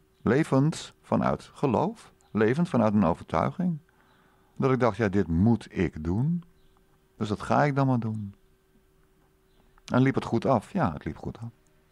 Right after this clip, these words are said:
Ben ik momenteel blij met mijn leven? Ja.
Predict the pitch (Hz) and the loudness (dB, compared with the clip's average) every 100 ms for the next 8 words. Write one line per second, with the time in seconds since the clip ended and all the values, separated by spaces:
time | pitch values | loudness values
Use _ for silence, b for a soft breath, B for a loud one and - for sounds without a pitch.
0 | _ _ _ _ _ _ _ _ _ _ | _ _ _ _ _ _ _ _ _ _
1 | _ _ _ _ _ _ _ - 117 117 | _ _ _ _ _ _ _ -2 2 4
2 | 113 117 113 131 131 107 95 92 82 87 | 4 2 2 2 2 4 4 4 2 2
3 | 80 73 - 80 117 202 | 2 0 -2 -6 0 0